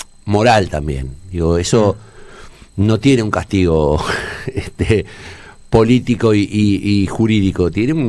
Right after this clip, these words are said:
Speaker 1: en todo caso, una, una, una consulta moral. ¿Hasta qué punto uno puede, eh, resignarse a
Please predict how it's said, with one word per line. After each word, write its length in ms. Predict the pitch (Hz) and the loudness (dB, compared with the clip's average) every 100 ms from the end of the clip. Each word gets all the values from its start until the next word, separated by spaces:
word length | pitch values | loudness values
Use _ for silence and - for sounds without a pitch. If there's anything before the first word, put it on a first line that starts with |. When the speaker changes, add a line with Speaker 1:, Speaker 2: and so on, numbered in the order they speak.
| 95 | -4
Speaker 1:
en 40 | |
todo 220 | - 135 | -6 -6
caso, 260 | 131 156 156 | -2 -2 0
una, 300 | 117 92 87 | 0 0 0
una, 400 | 104 104 92 82 | 0 0 0 0
una 200 | 92 113 | -2 -2
consulta 440 | 98 92 120 104 | 0 0 0 0
moral. 440 | 92 120 131 101 85 - - | 2 4 4 2 -4 -16 -16
¿Hasta 220 | - 113 | -6 -2
qué 100 | 127 | -2
punto 320 | 123 147 139 | 0 -2 2
uno 300 | 139 139 131 | 2 2 0
puede, 340 | 131 131 139 147 - - - - - - - | 4 4 4 0 -8 -18 -20 -20 -20 -12 -2
eh, 480 | 92 95 90 82 78 | 2 2 2 0 0
resignarse 800 | 98 - 107 135 151 143 156 135 | -2 -2 0 2 2 2 4 6
a 220 | 139 | 4